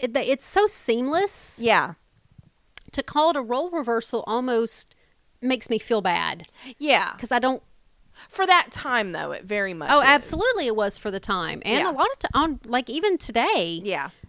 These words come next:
Speaker 1: television, the portrayal of, uh, ma-, the male and female characters.
Speaker 2: Yeah.
Speaker 1: It's it really is, and it's, it's sad to say, but I'm loving seeing it,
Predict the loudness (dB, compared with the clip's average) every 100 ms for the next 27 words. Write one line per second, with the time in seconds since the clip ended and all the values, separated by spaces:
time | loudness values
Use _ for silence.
0 | -6 2 4 4 2 2 -2 -6 -6 -6
1 | 0 -2 0 0 2 2 2 2 0 0
2 | -2 -6 -4 -2 -2 -4 -2 -4 -2 -4
3 | -4 -2 -4 -4 -2 -2 -4 -8 -8 -6
4 | -4 -2 -4 -8 _ _ _ _ _ _
5 | -8 -6 -4 -4 -4 -6 _ _ -4 -2
6 | -2 -2 0 0 0 -2 -4 -10 -10 -12
7 | -8 -2 -2 -4 -2 0 0 -2 0 6
8 | 6 6 0 -2 _ _ -8 -6 -6 0
9 | 2 2 2 -2